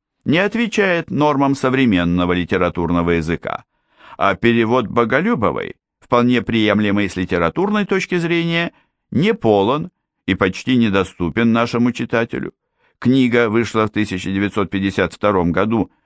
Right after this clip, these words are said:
и уже стала библиографической редкостью, поэтому ряд сказаний перевела для нас заново Ласая, и мы искренне благодарим ее за содействие в подготовке этой книги.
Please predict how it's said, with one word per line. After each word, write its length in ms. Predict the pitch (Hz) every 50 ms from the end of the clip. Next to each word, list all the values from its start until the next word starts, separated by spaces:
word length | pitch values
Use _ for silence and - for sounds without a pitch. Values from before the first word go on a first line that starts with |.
| _ -
и 80 | - 98
уже 260 | 101 98 104 113 104
стала 400 | - - 104 104 101 101 98 95 -
библиографической 1040 | 104 107 95 95 101 98 95 92 95 92 90 95 87 - 87 82 - - 85 73
редкостью, 640 | 71 71 76 76 - - 120 123 - - 160 165 170 _ _ _ _ _ _ _ _ _ _ _ _ _
поэтому 760 | - 95 110 160 208 226 226 220 196 185 180 175 - - _ _ _ -
ряд 340 | 113 123 135 147 165 -
сказаний 720 | - - - 175 170 151 160 165 165 160 165 160 160 156 -
перевела 540 | - 139 127 123 120 110 110 107 120 131 127
для 200 | 113 110 110 110
нас 220 | 110 107 101 92
заново 640 | 87 95 110 120 127 123 120 120 120 123 123 120 _ _ _ _ _ -
Ласая, 800 | 120 143 165 180 - - - 90 82 80 78 80 82 85 85 - _ _ _ _ _ _ _ _ _ _
и 120 | - 101 110
мы 140 | 113 117 117 127
искренне 380 | 131 131 - - 120 113 113 104
благодарим 580 | 104 107 101 101 101 95 92 90 101 113 107
ее 160 | 101 98 95 92
за 140 | 92 98
содействие 720 | 90 - 90 80 76 87 101 110 110 - - 107 104 101 98
в 80 | -
подготовке 680 | - - 95 92 90 90 85 - 90 87 - - - 87
этой 220 | 87 82 - 90 85
книги. 480 | - - 85 85 85 80 78 87 87